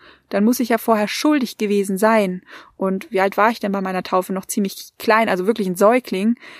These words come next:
Ähm, das bedeutet, aus Sicht der Kirche kommt jede Seele mit einer Grundschuld auf die Erde, dass jeder Mensch,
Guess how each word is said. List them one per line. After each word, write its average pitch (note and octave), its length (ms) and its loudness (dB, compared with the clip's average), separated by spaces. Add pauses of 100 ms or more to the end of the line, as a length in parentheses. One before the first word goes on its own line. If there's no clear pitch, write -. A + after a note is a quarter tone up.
(280)
Ähm, G3 360 -2 (220)
das G3+ 120 -6
bedeutet, B3+ 920 0 (340)
aus G3+ 220 -2
Sicht - 420 -4
der G3+ 120 0
Kirche C4 640 0
kommt A#3 580 0
jede B3 460 0
Seele A3+ 300 2
mit G#3 160 -2
einer G3 140 -6
Grundschuld B3+ 880 2
auf A3+ 260 2
die - 120 -6
Erde, G#3 480 0 (640)
dass - 220 -4
jeder G#3 240 4
Mensch, A#3 580 2